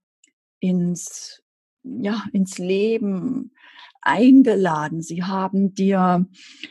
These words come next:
Sachen erzählt, du hast Erfahrungen gemacht. Sie haben ihr Bestes gegeben, sie haben dir die Dinge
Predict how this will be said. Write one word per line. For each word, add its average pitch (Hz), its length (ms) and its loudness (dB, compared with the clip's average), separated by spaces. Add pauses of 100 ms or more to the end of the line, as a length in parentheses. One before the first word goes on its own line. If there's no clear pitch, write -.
Sachen 214 480 4
erzählt, 180 960 -2
du 185 100 -2
hast 185 240 -4
Erfahrungen 185 840 0
gemacht. 175 680 0 (540)
Sie 220 180 2
haben 269 160 8
ihr 220 140 0
Bestes - 580 -2
gegeben, 202 840 2
sie 208 180 -2
haben 208 240 6
dir 208 160 6
die 196 220 0
Dinge 214 480 6